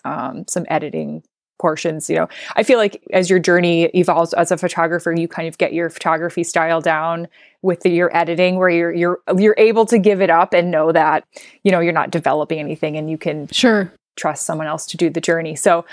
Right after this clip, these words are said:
Speaker 1: that's kind of the challenges I'm going through now, is just trying to figure out, you know, moving forward, what is my business gonna look like and, and how am I going to, like, move through that journey intentionally? So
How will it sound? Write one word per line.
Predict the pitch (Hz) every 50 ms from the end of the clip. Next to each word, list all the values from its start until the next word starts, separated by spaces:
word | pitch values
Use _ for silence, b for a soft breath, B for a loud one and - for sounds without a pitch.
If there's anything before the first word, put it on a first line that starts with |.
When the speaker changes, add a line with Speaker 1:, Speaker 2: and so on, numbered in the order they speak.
| B B B B
Speaker 1:
that's | - 262 302 -
kind | - - 359 330
of | 302 208
the | 202
challenges | 190 - 220 185 180 180 180 190 175
I'm | 180 180
going | 175 175 165 165
through | - 185 165
now, | 147 156 156 160 180 175 160
is | 160 160 -
just | - 175 - -
trying | - 175 170
to | 160 165
figure | - - 175 156 170 170 170
out, | 165 160 165 165 165 160 151 - - - -
you | 170 175
know, | 170 165 160 156 160 143 - 170 180
moving | 185 185 180 180 180 170 165
forward, | 151 - - 226 247 262 233 190 175 170 165 165 165 165 170 165 180 b b b b b b b b
what | - 175 175 175 180 180 175 175 175 175 170 - - _ _ _
is | 180 175 175 170 170 170 170 170 165 170 165 170 - - - _ _ _ _ _
my | 175 175 165 160 160
business | 165 170 165 156 170 170 156
gonna | - 165 156 156 156
look | 160 165 165 -
like | 156 156 156 156 156 - 160
and, | 156 156 156 - -
and | 160 156
how | 147 170 170 165
am | 160 160
I | 156 156
going | 151 151 151 156 156 -
to, | - 160
like, | 160 156 151 -
move | 165 160 165 160 160 160 160 156
through | - - - 175 165 160 156
that | 160 160 156 156 151 151 147 - - - - - _ _ _ _ _ _ _ _ -
journey | 165 - 165 160 160 156 156 160
intentionally? | 151 151 - 165 156 151 - - 156 147 147 147 143 147
So | 151 - - 156 156 151 147 139 151 160 143